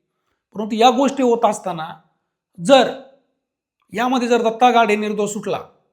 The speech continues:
किंवा जर त्या मुलीने हा जर बनाव केलेला असला, तर मग पोलीस प्रशासनाचा गेलेला वेळ महाराष्ट्र शासनाचा खर्च झालेला पैसा,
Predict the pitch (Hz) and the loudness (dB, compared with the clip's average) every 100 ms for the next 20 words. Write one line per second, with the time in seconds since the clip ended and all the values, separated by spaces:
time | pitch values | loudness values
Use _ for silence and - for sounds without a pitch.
0 | _ _ _ _ _ 226 247 269 262 - | _ _ _ _ _ -4 0 0 -2 -8
1 | 170 269 277 269 220 247 302 285 233 226 | -2 0 2 2 0 0 2 2 2 0
2 | 214 220 208 208 202 190 175 151 123 _ | 0 -2 -2 -2 -2 -2 -4 -10 -12 _
3 | _ _ _ _ _ _ _ _ _ _ | _ _ _ _ _ _ _ _ _ _
4 | - 214 226 226 240 254 247 247 240 240 | -8 -4 -4 -2 -2 -2 -2 -4 -4 -4
5 | 226 214 214 196 208 208 196 208 202 - | -4 -6 -4 -6 -4 -2 -2 0 -4 -6
6 | - _ _ _ _ 185 208 202 208 208 | -16 _ _ _ _ -4 -2 0 -4 -8
7 | 196 180 208 202 202 185 170 180 175 180 | -8 -8 -8 -6 -6 -6 -8 -6 -6 -4
8 | 180 190 180 156 | -4 -4 -4 -6